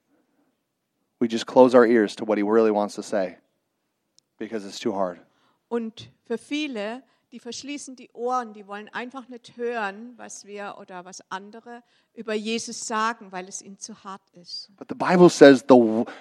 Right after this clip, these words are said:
Speaker 1: a wise person receives correction.
Speaker 2: Aber die Bibel sagt, eine weise Person empfängt Korrektur.
Speaker 1: A wise person loves correction.
Speaker 2: Eine weise Person liebt Korrektur.
Speaker 1: It sharpens you. It,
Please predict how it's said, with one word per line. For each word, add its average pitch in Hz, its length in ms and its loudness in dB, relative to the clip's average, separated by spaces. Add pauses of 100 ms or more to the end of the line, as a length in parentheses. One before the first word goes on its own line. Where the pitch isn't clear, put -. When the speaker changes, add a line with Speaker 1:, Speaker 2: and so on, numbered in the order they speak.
(160)
Speaker 1:
a 139 80 10
wise 151 680 10
person 131 640 8
receives 214 840 10
correction. 190 800 10 (440)
Speaker 2:
Aber 226 160 -2
die 262 120 -4
Bibel 277 340 -8
sagt, 277 380 -8
eine 233 340 -8
weise 247 400 -4
Person 240 720 -6
empfängt 214 960 -14
Korrektur. 202 680 -12
Speaker 1:
A 196 120 12
wise 202 580 12
person 202 500 10
loves 202 960 12
correction. 208 960 12
Speaker 2:
Eine 233 260 -4
weise 240 400 0
Person 262 800 -4
liebt 254 460 -12
Korrektur. - 580 0
Speaker 1:
It 233 140 10
sharpens 269 800 12
you. 202 240 12
It, 202 80 8